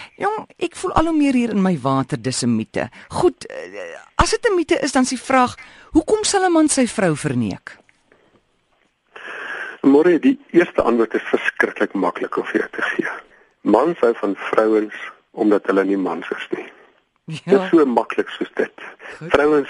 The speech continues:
Speaker 2: jy weet, het 'n sagtheid, hulle het 'n, daar's so 'n mooi Engels woord, 'n gentleness, 'n omgee. Wat verstommend is, nee, dis uniek aan hierdie, hierdie spesies van vrou. Vrouens is goed, hulle is gekonnekteer met die lewe, hulle is wesens met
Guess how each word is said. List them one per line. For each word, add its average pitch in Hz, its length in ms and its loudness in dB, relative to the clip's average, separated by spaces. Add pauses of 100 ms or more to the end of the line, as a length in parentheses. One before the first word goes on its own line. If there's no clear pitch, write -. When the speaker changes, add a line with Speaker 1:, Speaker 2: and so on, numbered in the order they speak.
Speaker 2:
jy 113 60 0
weet, 107 160 2
het - 180 -6
'n 107 80 2 (180)
sagtheid, - 560 -4
hulle 107 160 0
het - 160 -4
'n, 113 120 0 (580)
daar's 107 160 2
so 131 80 4
'n 113 60 2
mooi 107 200 2
Engels 107 260 2 (120)
woord, 101 260 0
'n 101 120 0 (180)
gentleness, 95 800 -2
'n - 160 2
omgee. 120 600 0 (340)
Wat 143 160 0
verstommend - 580 0
is, 104 180 -6
nee, 135 140 0
dis 120 160 0
uniek 135 480 2
aan 143 100 2
hierdie, 117 340 -4 (120)
hierdie 123 140 -4
spesies 143 600 0
van 98 180 -2
vrou. 117 300 2 (760)
Vrouens 165 400 2
is - 80 -6
goed, - 200 -8
hulle 120 140 4
is - 60 -12
gekonnekteer 139 720 2
met 131 140 0
die 104 140 -2
lewe, 113 160 4
hulle 117 180 2
is 98 80 -18
wesens 107 420 0
met 110 140 -2